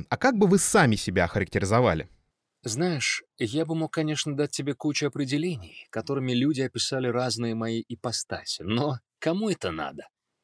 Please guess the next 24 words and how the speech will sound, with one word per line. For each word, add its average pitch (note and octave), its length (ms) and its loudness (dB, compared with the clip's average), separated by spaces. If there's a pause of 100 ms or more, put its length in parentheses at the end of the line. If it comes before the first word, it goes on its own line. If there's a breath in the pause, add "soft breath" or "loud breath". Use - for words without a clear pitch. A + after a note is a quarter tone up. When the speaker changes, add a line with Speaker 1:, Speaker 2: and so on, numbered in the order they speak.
(120)
Speaker 2:
Тем B2 180 2
более C#3+ 240 6
чаще D3+ 400 2
всего C3 420 2
это B2+ 280 -2
заумные A#2 560 2
фразы, B2+ 600 -6
понять A2 320 -2
которые B2+ 380 -2
достаточно A#2+ 540 -2
сложно F3+ 420 -6
и G3 80 -6
которые B2 320 -8
все F#3+ 220 0
равно D3 400 0 (280)
не C3+ 180 2
до C#3+ 120 2
конца A2+ 480 2
отражают F#2+ 640 -2
мою F2+ 300 -2
суть. - 420 -6 (1120)
Я — F#2+ 520 -4 (640)
это F2+ 260 -6
я. D#2 360 -10